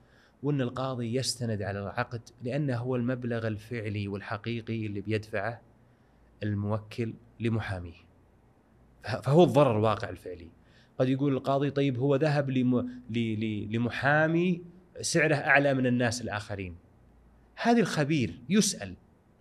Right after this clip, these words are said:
وتكون الطريقة: هل دعوة بمثل هذه المواصفات وأخذت مثل هذه الجلسات وفيها هذه المذكرات تستحق هذا الثمن؟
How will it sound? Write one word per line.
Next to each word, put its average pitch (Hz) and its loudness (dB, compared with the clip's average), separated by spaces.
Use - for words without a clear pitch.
وتكون 156 4
الطريقة: 139 0
هل 202 4
دعوة 147 8
بمثل 127 2
هذه 107 -2
المواصفات 120 0
وأخذت 131 -2
مثل 139 0
هذه 117 -2
الجلسات 110 -4
وفيها 160 2
هذه 156 4
المذكرات 117 0
تستحق 180 2
هذا 131 2
الثمن؟ 117 0